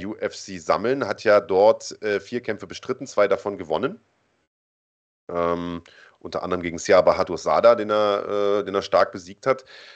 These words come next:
äh, nach Punkten, und, äh, hat gesagt, „Ich möchte, möchte außerhalb der U F C meine Erfahrungen sammeln.“ Und genau das hat er getan, hat einen Kampf bei E M C bestritten und zuletzt, wie gesagt, drei Stück bei Brave. Und mich würde interessieren, wie wohl er sich dort fühlt, wie er,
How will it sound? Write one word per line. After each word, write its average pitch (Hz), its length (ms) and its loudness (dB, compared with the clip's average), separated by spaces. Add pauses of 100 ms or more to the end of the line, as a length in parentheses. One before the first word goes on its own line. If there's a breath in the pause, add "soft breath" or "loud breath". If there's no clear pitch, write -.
(100)
äh, 113 120 -4
nach 113 220 -2
Punkten, 127 400 -10 (520 loud breath)
und, 107 500 -6
äh, 104 480 6
hat 98 160 -2
gesagt, 110 200 -6
„Ich 95 80 -14
möchte, 127 560 4
möchte - 320 -2
außerhalb 104 340 2
der 90 100 -2
U 80 100 -6
F 80 80 -10
C 104 140 -12
meine 95 200 0
Erfahrungen 95 460 2
sammeln.“ 90 240 0
Und 101 100 -12
genau 92 160 -2
das 90 140 -2
hat 85 100 -6
er 95 60 -2
getan, 101 380 0
hat 117 100 -4
einen 95 80 -14
Kampf 92 220 -10
bei 95 120 -2
E 101 80 -8
M 92 80 -8
C 135 180 -12
bestritten 120 440 -8
und 98 100 -6
zuletzt, 92 360 -4
wie 95 80 -10
gesagt, 85 360 -2
drei 90 280 2 (340 loud breath)
Stück - 500 -12
bei 92 200 4
Brave. 101 340 0
Und 101 140 -6
mich - 160 -14
würde 101 160 -2
interessieren, 95 500 -6
wie 87 240 -14
wohl 90 180 -4
er 82 120 2
sich 80 200 -10
dort 82 200 -2
fühlt, - 400 -10
wie 92 100 -4
er, 87 200 6